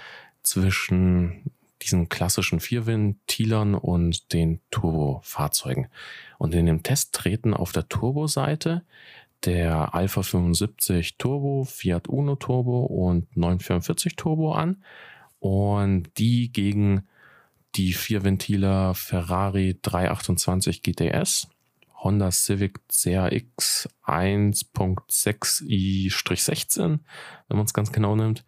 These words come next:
und den hundertneunziger, äh, Benz zwei Komma drei Strich sechzehn, ähm, also hundertneunzig, äh, Einspritzer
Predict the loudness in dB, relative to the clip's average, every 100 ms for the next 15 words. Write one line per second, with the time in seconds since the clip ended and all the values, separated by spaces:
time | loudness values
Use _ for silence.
0 | -20 -20 _ -2 2 2 0 0 2 2
1 | 2 2 2 2 2 0 0 -2 0 0
2 | 2 0 0 0 0 0 0 0 2 0
3 | -4 _ _ -20 -20 _ -6 -2 -2 2
4 | 0 2 0 0 -2 -6 -4 -2 -2 -4
5 | -4 -2 -2 -2 -4 -2 -2 -2 -8 -4
6 | -2 0 0 -2 -4 _ -2 0 0 0
7 | 0 0 0 0 -4 -6 -6 -4 -2 -2
8 | -2 -4 -4